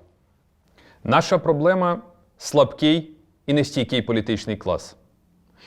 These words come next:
Той державний провід, який повинен вести країну вперед.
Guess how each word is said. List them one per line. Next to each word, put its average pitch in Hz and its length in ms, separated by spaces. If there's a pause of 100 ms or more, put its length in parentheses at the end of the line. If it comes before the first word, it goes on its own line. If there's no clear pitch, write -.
(160)
Той 180 180
державний 160 520
провід, 90 480 (500)
який 156 260
повинен 160 480
вести 156 480
країну 139 460
вперед. 120 560